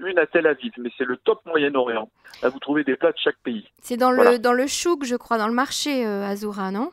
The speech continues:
Speaker 1: Absolument, absolument.
Speaker 2: Tout à fait.
Speaker 1: Et à Tel Aviv, j'ai pas l'adresse exacte, parce que je connais celui de Jérusalem, mais je l'ai trouvé dans Google.
Speaker 2: D'accord.
Speaker 1: C'est excellent.
Speaker 2: Ok,
Speaker 1: Tout ce que
Speaker 2: alors,
Speaker 1: j'ai, j'ai,
Speaker 2: là
Speaker 1: dans TripAdvisor, on a les notes, voilà.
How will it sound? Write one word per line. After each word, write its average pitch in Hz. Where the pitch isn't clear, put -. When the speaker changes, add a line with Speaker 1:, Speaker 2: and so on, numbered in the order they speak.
Speaker 1:
Absolument, 180
absolument. 151
Speaker 2:
Tout -
à 208
fait. 185
Speaker 1:
Et 151
à 143
Tel 156
Aviv, 165
j'ai 160
pas 165
l'adresse 143
exacte, 139
parce -
que 127
je -
connais 143
celui 135
de 120
Jérusalem, 123
mais 123
je 117
l'ai 120
trouvé 135
dans 120
Google. 107
Speaker 2:
D'accord. 190
Speaker 1:
C'est 359
excellent. -
Speaker 2:
Ok, 202
Speaker 1:
Tout 196
ce -
que 185
Speaker 2:
alors, 185
Speaker 1:
j'ai, 147
j'ai, 156
Speaker 2:
là -
Speaker 1:
dans 214
TripAdvisor, 202
on 185
a 175
les 160
notes, 135
voilà. 113